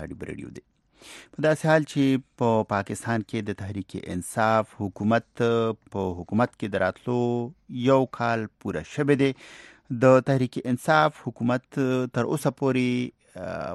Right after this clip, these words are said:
په دغه یو کال کې څومره قانون سازی کړی دی او د دې موازنه د تیرو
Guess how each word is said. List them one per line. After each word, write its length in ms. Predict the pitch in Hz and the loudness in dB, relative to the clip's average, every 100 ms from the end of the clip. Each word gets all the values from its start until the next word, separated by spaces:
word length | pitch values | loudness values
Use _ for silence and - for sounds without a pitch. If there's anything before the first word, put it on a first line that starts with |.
| - | -6
په 120 | 104 | -2
دغه 180 | 104 101 101 | 0 0 0
یو 100 | 110 104 107 | -4 -4 -2
کال 180 | 104 95 | -2 -4
کې 260 | 98 92 - | -12 -12 -6
څومره 320 | - 139 120 104 - _ _ _ _ _ _ _ | 2 6 6 4 -2 _ _ _ _ _ _ _
قانون 280 | - 85 82 - | -4 -4 -4 -4
سازی 260 | 85 95 139 | -4 0 -2
کړی 260 | - 151 147 | 0 0 0
دی 100 | 165 160 165 - 135 | -2 -2 -6 4 6
او 40 | 127 | 6
د 180 | 131 131 | 4 2
دې 200 | 156 143 | 0 4
موازنه 500 | 131 123 120 127 135 135 127 110 | 6 6 4 2 4 4 2 -2
د 100 | - | -2
تیرو 240 | 170 160 | 0 2